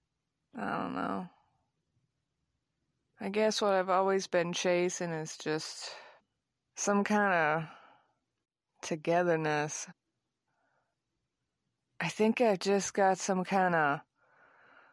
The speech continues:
I don't know, fundamental inability to stick the landing.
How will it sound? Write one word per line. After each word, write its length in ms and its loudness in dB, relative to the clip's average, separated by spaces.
I 180 0
don't 300 2
know, 540 -2
fundamental 1000 4
inability 840 0
to 100 -10
stick 340 -4
the 160 -12
landing. 640 -4